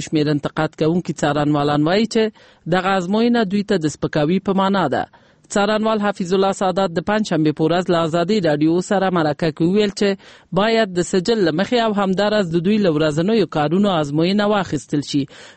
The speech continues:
سادات له څارنوالانو د ازموینه اخیستل غیر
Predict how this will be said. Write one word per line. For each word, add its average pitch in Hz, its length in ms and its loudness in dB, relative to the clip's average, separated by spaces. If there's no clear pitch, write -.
سادات 220 500 0
له 180 140 0
څارنوالانو 185 800 0
د 156 140 0
ازموینه 175 480 0
اخیستل 214 500 0
غیر 214 180 0